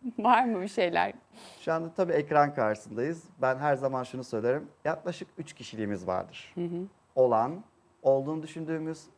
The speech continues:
Speaker 2: olmak istediğimiz. Ve genelde olmak istediğimizi sosyal bir ortam içerisinde ortaya koyarız.
Speaker 1: Değil mi?
Speaker 2: Bir de
Speaker 1: <laughs>
Speaker 2: olan tarafımız vardır. Ama kısaca şöyle söylemek istiyorum. Duruşunuz, pozisyonunuz,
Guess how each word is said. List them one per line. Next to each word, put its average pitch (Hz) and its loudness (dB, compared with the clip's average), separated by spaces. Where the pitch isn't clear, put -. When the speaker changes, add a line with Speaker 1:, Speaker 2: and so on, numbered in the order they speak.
Speaker 2:
olmak 131 2
istediğimiz. 98 -8
Ve 139 -2
genelde 170 0
olmak 170 0
istediğimizi 135 -4
sosyal 147 -2
bir 143 -2
ortam 113 0
içerisinde 98 -6
ortaya 101 0
koyarız. 139 0
Speaker 1:
Değil 240 -4
mi? 180 -4
Speaker 2:
Bir 262 2
de 165 2
Speaker 1:
<laughs> 139 2
Speaker 2:
olan 156 2
tarafımız 113 -2
vardır. 127 -2
Ama 175 -4
kısaca 175 -2
şöyle 160 -2
söylemek 107 -6
istiyorum. 123 -6
Duruşunuz, 135 -6
pozisyonunuz, 120 -4